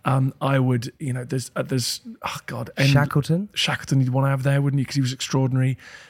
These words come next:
Speaker 1: Nelson, wha-, my one favourite story is that Nelson and Wellington,
Speaker 2: Mm.
Speaker 1: Admiral, General, two greatest military minds of their time, possibly of any time.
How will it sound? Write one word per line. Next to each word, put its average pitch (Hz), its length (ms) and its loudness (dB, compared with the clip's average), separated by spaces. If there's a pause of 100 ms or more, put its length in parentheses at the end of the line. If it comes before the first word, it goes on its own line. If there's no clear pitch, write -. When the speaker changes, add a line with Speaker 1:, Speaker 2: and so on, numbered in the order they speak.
(140)
Speaker 1:
Nelson, 151 500 4 (240)
wha-, 175 160 4 (100)
my 190 200 8
one 202 460 4
favourite 165 280 2
story 156 200 2
is 123 60 4
that 139 120 0 (160)
Nelson 175 380 4
and 160 80 6
Wellington, 147 440 2 (280)
Speaker 2:
Mm. 107 260 -4
Speaker 1:
Admiral, 147 420 4 (120)
General, 127 400 2
two 151 200 2
greatest 135 460 2
military 127 380 2
minds 123 380 0
of 139 260 0
their 135 160 2
time, 135 240 0
possibly 131 340 0
of 127 60 2
any 120 120 0
time. 95 300 -8